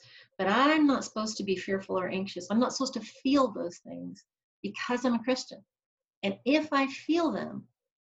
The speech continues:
something's wrong with my faith, something's wrong with me. Maybe for some people, something's wrong with God if I feel those feelings. And, um, I think it's super important that we recognize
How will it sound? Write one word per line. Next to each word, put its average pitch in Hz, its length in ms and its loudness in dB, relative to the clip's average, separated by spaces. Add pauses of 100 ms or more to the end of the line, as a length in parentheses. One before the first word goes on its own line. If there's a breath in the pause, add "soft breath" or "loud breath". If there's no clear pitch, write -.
(220)
something's 214 460 -2
wrong 202 180 2
with 190 180 -2
my 175 120 -6
faith, 254 320 -2 (300)
something's 196 420 -4
wrong 175 220 -4
with - 140 -14
me. 202 280 0 (840)
Maybe 196 600 0
for 180 140 -8
some 208 200 -4
people, 175 400 -6
something's 202 360 -6
wrong 185 180 -4
with 160 180 -10
God - 360 -8 (800)
if 196 160 -6
I 185 100 -2
feel 196 200 -6
those 180 180 -8
feelings. - 540 -10 (520)
And, 196 580 2 (100)
um, 185 360 -4
I 196 40 -8
think 339 200 -2
it's - 160 -2
super 302 380 2
important 202 580 -2 (120)
that 180 160 0
we 185 100 2
recognize 180 760 -4